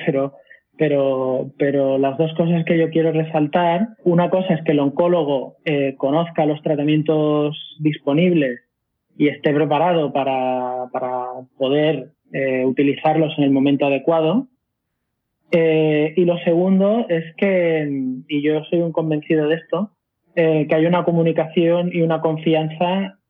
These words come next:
mm, bidireccional entre el oncólogo y el paciente, ¿no? Yo creo que para mí es muy importante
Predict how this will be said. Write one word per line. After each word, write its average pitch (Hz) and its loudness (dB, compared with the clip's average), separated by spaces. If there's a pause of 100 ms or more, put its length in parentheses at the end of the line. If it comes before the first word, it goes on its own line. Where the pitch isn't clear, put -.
mm, 147 0
bidireccional 147 2
entre 135 0
el 139 2
oncólogo 147 2
y 170 2
el 156 0
paciente, 151 -2
¿no? 185 0 (520)
Yo 151 2
creo 160 2
que 165 2
para 160 2
mí 165 2
es 156 -2
muy 165 4
importante 160 -2